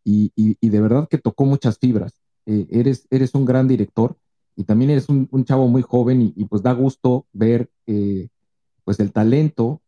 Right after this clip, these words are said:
de los, de lo-, del, del talento en la dirección cinematográfica en México, cómo, cómo es algo que,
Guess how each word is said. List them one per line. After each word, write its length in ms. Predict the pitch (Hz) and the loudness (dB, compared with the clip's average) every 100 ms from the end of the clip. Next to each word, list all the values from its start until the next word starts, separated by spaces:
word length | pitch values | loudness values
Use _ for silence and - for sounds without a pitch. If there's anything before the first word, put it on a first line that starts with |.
| _ | _
de 260 | - 101 | -8 -4
los, 320 | 95 98 - _ _ | -4 -4 -8 _ _
de 140 | 98 | -6
lo-, 180 | 95 98 | -4 -6
del, 340 | - 104 92 | -2 -2 -2
del 280 | 95 95 85 - | -2 -2 -4 -6
talento 420 | 107 107 147 151 | -2 0 2 0
en 40 | 135 | 0
la 60 | |
dirección 400 | 117 107 - 127 | 0 -2 -2 -2
cinematográfica 1160 | 127 131 113 101 95 101 123 127 113 - 110 123 - | 0 0 2 0 -2 -2 0 0 -4 -2 -4 -4 -2
en 160 | 104 | 0
México, 540 | 110 120 113 - 113 - _ _ _ | 2 0 -6 -10 -12 -14 _ _ _
cómo, 380 | 123 139 139 - _ | 0 0 -2 -6 _
cómo 260 | 127 139 147 | -2 0 0
es 120 | - | -2
algo 280 | 135 143 - | -2 -4 -4
que, 300 | 117 104 | -4 -4